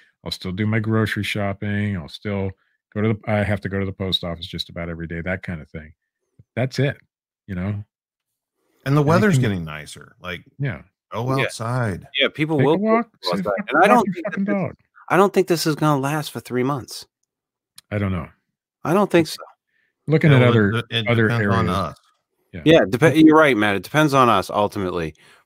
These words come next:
Speaker 3: But
Speaker 1: I
Speaker 3: I
Speaker 1: mean,
Speaker 3: think,
Speaker 1: China,
Speaker 3: you know, they
Speaker 1: China sealed their fucking people up in buildings and welded the doors shut. And, and
Speaker 3: Well
Speaker 1: they, and theirs was about three months.
Speaker 3: Well, th-, the, they, they closed the schools here for an extended period. So now they're closed until April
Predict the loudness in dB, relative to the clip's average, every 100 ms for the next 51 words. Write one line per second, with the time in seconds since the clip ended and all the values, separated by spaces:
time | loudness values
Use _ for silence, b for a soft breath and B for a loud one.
0 | 2 4 4 0 -2 0 0 0 -2 2
1 | 4 4 2 0 2 4 2 0 -4 -4
2 | -2 -2 0 -2 -2 -4 -2 -2 -2 -2
3 | -4 -2 -4 -4 -8 -4 -2 0 -2 -6
4 | -10 _ _ _ _ _ _ -10 -6 -6
5 | -8 -4 0 2 2 -2 -6 _ -2 2
6 | 2 0 -4 -6 -8 -8 -12 -20 -20 _
7 | _ -20 _ _ _ _ 2 6 6 4
8 | 0 -12 -20 -20 -20 -6 -2 0 0 -4
9 | -4 -4 -4 _ _ _ _ -4 -4 0
10 | 2 2 -2 -4 0 0 0 -6 -4 -2
11 | -2 -4 -4 -2 0 0 0 -2 -4 -8
12 | -4 -2 -2 -2 -4 -4 -4 -6 -8 -6
13 | -4 -2 -6 -8 -6 -6 -8 -8 -4 -2
14 | -2 -2 -2 -2 -2 -6 -4 -4 -4 -2
15 | -4 -2 -4